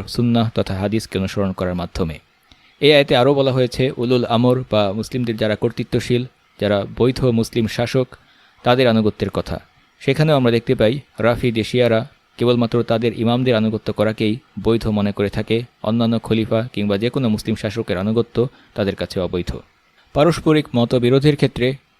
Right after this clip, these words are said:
কোনো বিষয়কে কুরআন এবং সুন্নাহর দিকে ফিরিয়ে দেওয়ার নির্দেশ রাসূলুল্লাহ সাল্লাল্লাহু আলাইহি সাল্লামের সাহাবায়ে কেরাম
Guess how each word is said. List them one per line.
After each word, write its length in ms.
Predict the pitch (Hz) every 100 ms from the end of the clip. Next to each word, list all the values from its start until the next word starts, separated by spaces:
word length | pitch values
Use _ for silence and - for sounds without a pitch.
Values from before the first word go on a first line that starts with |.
| _ _ -
কোনো 180 | 117
বিষয়কে 500 | 117 113 131 120 120 120 _ _ _
কুরআন 300 | 123 123 131
এবং 140 | 120
সুন্নাহর 320 | 120 117 120 110
দিকে 300 | 107 113 127 _ _ _ _
ফিরিয়ে 260 | - 123 127
দেওয়ার 260 | 117 113 107
নির্দেশ 460 | 107 107 123 - - _ _ _
রাসূলুল্লাহ 420 | 117 - 120 117 110
সাল্লাল্লাহু 400 | 110 110 107 107
আলাইহি 180 | 104
সাল্লামের 280 | 101 104 101
সাহাবায়ে 400 | 98 104 107 107
কেরাম 340 | 101 104 117